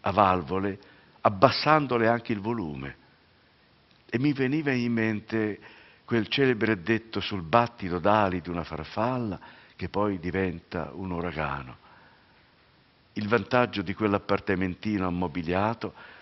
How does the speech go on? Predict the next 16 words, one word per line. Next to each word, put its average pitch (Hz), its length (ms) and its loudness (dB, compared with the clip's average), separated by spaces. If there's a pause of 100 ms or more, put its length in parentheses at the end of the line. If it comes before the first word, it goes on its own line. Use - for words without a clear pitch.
(260)
era 101 260 4
che 98 320 0 (240)
le 98 200 2
macchine 92 720 0 (100)
della 85 300 -2
casa 101 520 -2 (560)
erano 95 440 -2
tutte - 500 -8
vecchie 120 600 -4 (440)
e 92 140 -4
si 120 180 -2
concentravano 117 1040 -4 (400)
in 113 160 -2
pochi 110 320 -6
punti. 76 580 -12 (1040)
Era 113 460 2